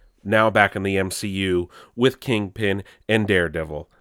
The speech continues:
And it's so funny because they're sitting around talking about Peter's case. A brick gets thrown through the window, and Matt just fucking catches it, and it's from behind him. And Peter's like, "How'd you do that?" And he's like, "I'm a good lawyer."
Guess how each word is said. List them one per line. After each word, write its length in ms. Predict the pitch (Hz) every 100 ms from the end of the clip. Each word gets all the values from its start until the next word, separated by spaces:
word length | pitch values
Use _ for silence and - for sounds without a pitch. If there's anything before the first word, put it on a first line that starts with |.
| _ _ _ 104
And 120 | 110
it's 160 | 107
so 240 | - 135 131
funny 340 | - 120 110
because 300 | 104 98 107
they're 120 | 107
sitting 300 | 101 - 135
around 420 | 123 117 113 110 104
talking 280 | 110 110
about 280 | 107 107 -
Peter's 360 | - 110 101 -
case. 480 | - 98 92 - - _ _ _ _ _
A 80 | 98
brick 320 | 95 113 143
gets 220 | 123 120 -
thrown 280 | 117 113
through 200 | 104 110
the 80 | 104
window, 520 | 101 104 98 90 87 - _ _ _
and 220 | 110 113 113
Matt 220 | 117 101
just 200 | 107 -
fucking 340 | 104 - 107
catches 420 | - 120 - 98
it, 180 | 101 - -
and 140 | 110
it's 120 | 110 -
from 220 | 160 147
behind 480 | 123 120 120 117 113
him. 280 | 92 90 - _ _
And 160 | 107 117
Peter's 300 | 139 120 113
like, 160 | 104
"How'd 260 | - 110 107
you 100 | 101
do 160 | 101 120
that?" 220 | 90 - _ _ _ _ _ _ _ _ _ _
And 140 | 98 101
he's 180 | 92
like, 200 | 90 82 _ -
"I'm 180 | 95
a 60 | 85
good 180 | 80 78
lawyer." 460 | 80 85 80 78